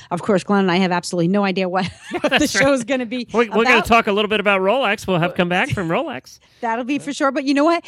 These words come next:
Speaker 1: You never know what we're gonna get up to. So we can't really, you know, there will be stories, there will be, will be adventure. And of course, we'll be chatting about it. And you know what? Don't forget to get in touch with us because we love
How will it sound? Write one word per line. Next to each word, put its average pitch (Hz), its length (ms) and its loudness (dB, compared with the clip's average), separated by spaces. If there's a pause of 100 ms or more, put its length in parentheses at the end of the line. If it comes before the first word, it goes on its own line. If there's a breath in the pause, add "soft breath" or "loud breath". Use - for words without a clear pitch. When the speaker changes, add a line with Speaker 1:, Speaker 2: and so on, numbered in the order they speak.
(120)
Speaker 1:
You 269 120 2
never 302 260 2
know 294 160 4
what 262 180 0
we're 254 100 -6
gonna 247 180 -4
get 240 120 -4
up 262 180 -2
to. 202 180 -6
So 208 280 -4 (540 loud breath)
we 240 140 0
can't 240 260 -2
really, 214 200 0
you 226 100 -4
know, 170 220 -4 (120)
there 254 140 4
will 311 160 2
be 320 120 2
stories, 254 440 2
there 220 120 -2
will 214 140 -4
be, 214 300 -2
will 208 160 0
be 196 260 -4
adventure. 185 840 -2
And 185 120 -8
of 165 100 -12
course, 170 220 -8
we'll 175 80 -4
be 165 100 -6
chatting 170 440 -4
about 156 280 -6
it. - 160 -10 (800 loud breath)
And 277 200 4
you 311 80 4
know 359 120 6
what? 392 340 2
Don't 302 240 2
forget 330 480 0 (200)
to 240 100 -6
get 269 180 2
in 269 100 0
touch - 280 -4
with 254 100 0
us 175 220 -2
because 220 260 -4
we 247 140 0
love 233 520 2